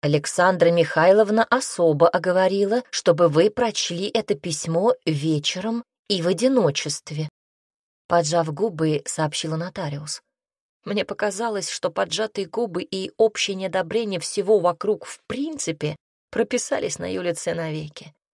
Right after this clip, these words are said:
«Хорошо», кивнула я, — «так и сделаю».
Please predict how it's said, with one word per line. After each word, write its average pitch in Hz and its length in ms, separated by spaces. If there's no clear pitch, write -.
«Хорошо», 156 680
кивнула 165 440
я, — 156 320
«так 160 220
и 220 40
сделаю». 214 500